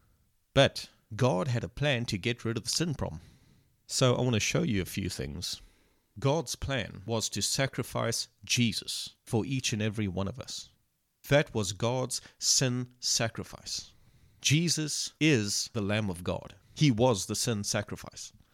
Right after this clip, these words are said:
And, uh, I just want to show you in these two scriptures what exactly I'm talking about.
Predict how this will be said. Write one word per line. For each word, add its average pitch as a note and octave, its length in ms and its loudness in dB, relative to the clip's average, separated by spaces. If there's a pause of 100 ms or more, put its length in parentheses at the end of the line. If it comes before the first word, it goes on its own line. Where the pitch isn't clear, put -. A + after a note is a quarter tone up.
(120)
And, G#2+ 340 0
uh, F2+ 300 0
I A2 80 -2
just G#2+ 220 -2
want G2 120 -2
to E2 40 -2
show - 240 0
you F2 360 2 (200)
in G2 460 0
these A2 260 0
two G#2 180 0
scriptures - 680 -2 (140)
what G#2+ 180 0
exactly G#2 480 -2
I'm F2+ 100 -4
talking B2 340 -2
about. - 360 -8